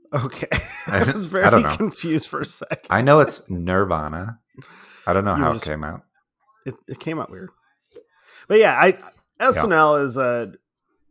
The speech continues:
Speaker 1: conundrum to me.
Speaker 2: Yeah.
Speaker 1: Because you don't generally hear a lot of positive things about it these days, or have for
Speaker 2: Mm-hmm.
Speaker 1: the last few years.
Speaker 2: Mm-hmm.
Speaker 1: And yet it's still going, and yet
Speaker 2: Mm-hmm.
Speaker 1: it's still <laughs> generating. You're like,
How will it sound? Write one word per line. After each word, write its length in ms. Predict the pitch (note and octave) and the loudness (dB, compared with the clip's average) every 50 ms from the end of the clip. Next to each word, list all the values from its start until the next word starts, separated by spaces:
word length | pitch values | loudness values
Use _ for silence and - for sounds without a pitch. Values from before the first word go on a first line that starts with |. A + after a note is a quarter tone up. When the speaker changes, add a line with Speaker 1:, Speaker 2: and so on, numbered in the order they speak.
| _ _ _ - | _ _ _ -14
Speaker 1:
conundrum 680 | - C#3 C3+ B2 A#2+ A#2 A#2+ A#2+ G2 A2 A2 G#2 G#2 F#2 | -10 -8 -6 -4 -4 -4 -4 -6 -6 -8 -10 -10 -12 -12
to 220 | - - A2 G#2 | -14 -14 -12 -12
me. 260 | G2 F#2+ F#2 F2+ F2 _ _ _ - | -12 -12 -14 -14 -16 _ _ _ -10
Speaker 2:
Yeah. 200 | - D2+ C#2 C#2 - | -8 -8 -8 -8 -8
Speaker 1:
Because 320 | C#3+ C3 - D#3+ D3 A2+ | -8 -4 -2 -2 -2 -2
you 100 | D#3 E3 | -4 -4
don't 360 | D#3 B2 C3 D3 D3+ D3 G2 B2 | -4 -2 0 0 0 0 -2 -4
generally 460 | B2+ C#3+ C3+ C3 B2+ B2 A#2+ A#2+ A#2 | -4 -4 -2 -2 -4 -4 -4 -6 -6
hear 200 | F2+ A2 A#2 A2+ | -6 -6 -6 -6
a 80 | A2 | -6
lot 200 | G#2 G2+ G#2+ G#2+ | -6 -6 -6 -8
of 80 | G#2+ G2 | -8 -8
positive 540 | - A#2 A2+ G#2+ A2 F#2+ A2 G2+ G#2 F#2+ - | -10 -8 -8 -8 -8 -10 -12 -14 -14 -14 -14
things 380 | - A2+ A2 A2+ A#2 A#2 - | -14 -12 -10 -10 -10 -10 -10
about 260 | - A2 A#2+ A#2+ B2 B2+ | -10 -6 -6 -4 -4 -4
it 120 | - - | -6 -8
these 220 | C#3 C3 B2+ - | -8 -10 -10 -10
days, 360 | - B2+ B2 A#2+ B2+ C3+ - G#2 | -10 -8 -8 -8 -8 -8 -10 -12
or 80 | F#2+ | -14
have 340 | F2+ - A2 G#2 G#2+ A2 - | -14 -12 -10 -8 -8 -6 -6
for 60 | E2 | -6
Speaker 2:
Mm-hmm. 160 | F2 E2 E2+ | -6 -8 -8
Speaker 1:
the 80 | F2 G#2 | -10 -10
last 300 | G2+ G2+ G#2 G#2 - - | -10 -8 -10 -10 -10 -14
few 220 | - - A2+ G#2+ | -14 -12 -12 -10
years. 500 | G2 G2 G2 G2 G#2+ A#2 C3+ D3+ D3 - _ _ _ _ | -10 -10 -10 -8 -8 -8 -8 -10 -12 -18 _ _ _ _
Speaker 2:
Mm-hmm. 260 | - F2 E2+ E2+ E2 D#2+ D#2+ _ _ _ _ _ | -10 -10 -8 -8 -10 -10 -14 _ _ _ _ _
Speaker 1:
And 240 | A#2+ A#2+ G#2+ G#2+ G#2 | -12 -12 -10 -10 -8
yet 200 | G#2+ A2+ A2+ A2 A2+ | -4 -4 -2 -2 -4
it's 200 | A#2 - - - | -6 -10 -12 -18
still 320 | - - B2+ A#2 A2 A2+ | -12 -8 -6 -4 -4 -4
going, 560 | G2+ F#2+ A#2 G#2+ A2+ B2 B2+ C#3 D3 D3 C#3+ | -4 -4 -4 -4 -4 -4 -4 -4 -6 -6 -6
and 180 | C#3+ A2 - - | -8 -8 -8 -10
yet 220 | A#2 G#2+ B2+ A#2+ | -10 -8 -6 -6
Speaker 2:
Mm-hmm. 140 | G2+ F2 F#2 | -4 -4 -4
Speaker 1:
it's 80 | F2 E2+ | -4 -6
still 240 | E2 F#2 B2+ C3+ | -4 -4 -4 -4
<laughs> 160 | C#3+ C#3+ G2+ - | -4 -8 -10 -10
generating. 600 | A#2 G#2+ A#2+ C3 C#3 C#3+ D3 D#3 D#3+ D#3+ E3 B2+ - | -10 -8 -6 -4 -4 -2 -2 -2 -2 -2 -2 -2 -4
You're 140 | C#3+ C#3 B2 | -6 -8 -8
like, 240 | G#2+ G#2+ A2 A2 G#2+ | -8 -10 -12 -12 -14